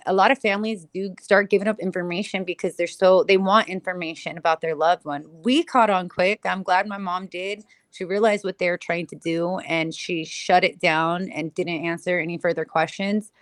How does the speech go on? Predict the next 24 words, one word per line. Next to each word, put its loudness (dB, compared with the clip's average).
But 8
they 8
used 8
what 8
she -6
did, 6
which -4
is -10
he -6
has 0
a -2
tattoo 2
that 2
says -2
my -4
niece's, -8
his -4
daughter's 6
name, -4
Michelle. -2
And -6
she -8
did 0
y-, -10